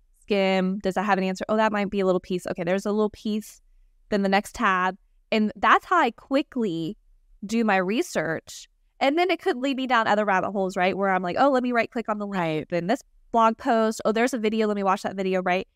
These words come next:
Speaker 1: But I'm quickly sifting through the content very fast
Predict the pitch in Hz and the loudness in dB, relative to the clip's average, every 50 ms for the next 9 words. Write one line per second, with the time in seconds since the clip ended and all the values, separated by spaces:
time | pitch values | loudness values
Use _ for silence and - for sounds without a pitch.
0 | _ _ _ _ 226 208 - 220 262 359 415 381 - - - 240 240 - - 254 | _ _ _ _ 0 2 4 4 4 4 4 0 -6 -2 0 0 0 0 -2 -2
1 | 226 254 - - - - 220 - - 208 208 208 - _ 180 180 175 180 190 214 | -2 -2 -6 -2 -2 -2 -2 -2 -2 -4 -4 -4 -6 _ -4 -2 0 0 0 0
2 | 233 220 196 - - - 175 175 185 208 - 262 262 285 311 277 - - - _ | 0 -2 -4 -6 -4 -4 -4 -4 -4 -8 -6 -4 -2 -2 -2 -4 -6 -14 -20 _
3 | _ _ _ _ _ _ _ _ _ _ _ _ - 180 175 185 220 254 302 302 | _ _ _ _ _ _ _ _ _ _ _ _ -16 -10 2 4 6 6 6 4
4 | 277 285 - 233 190 185 170 131 131 196 226 - - _ - - | 0 0 0 2 2 2 2 0 -2 -4 -8 -12 -20 _ -20 -20